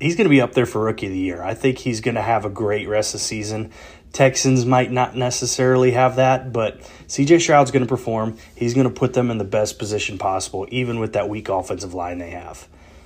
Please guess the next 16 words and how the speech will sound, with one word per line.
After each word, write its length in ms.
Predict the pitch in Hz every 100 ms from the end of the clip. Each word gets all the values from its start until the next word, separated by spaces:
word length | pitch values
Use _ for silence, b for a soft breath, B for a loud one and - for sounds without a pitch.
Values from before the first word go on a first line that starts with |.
| b
Those 280 | - 127 151
are 40 | 139
the 60 |
passing 440 | 120 117 113 113 110
leaders. 340 | 107 104 101
Rushing 480 | 107 123 131 127 120
leaders, 480 | 120 113 117 110 - B B B -
Derrick 320 | 117 123 131
Henry 460 | 127 117 120 95 85
led 160 | 110 107
all 220 | 104 107
rushers, 500 | 107 104 104 95 92
hundred 300 | 107 110 107
and 80 | 104
twenty-two 420 | 120 107 95 117
yards. 540 | 104 98 95 95 -